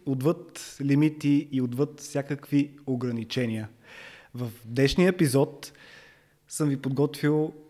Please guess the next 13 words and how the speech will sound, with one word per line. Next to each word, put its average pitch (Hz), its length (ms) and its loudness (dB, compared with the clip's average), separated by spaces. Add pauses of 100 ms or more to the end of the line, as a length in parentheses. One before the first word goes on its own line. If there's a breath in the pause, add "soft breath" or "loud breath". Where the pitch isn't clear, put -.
(180)
една 127 140 -6
голяма 117 300 -6
изненада. 104 420 -8 (1400 soft breath)
Това 143 540 4 (320)
е 135 120 0
личност, 139 480 -2
която 139 380 0
трудно 151 320 0
може 147 240 2
да 135 60 -8
бъде 139 200 0
описана 135 640 -2 (1040 soft breath)
в 147 220 0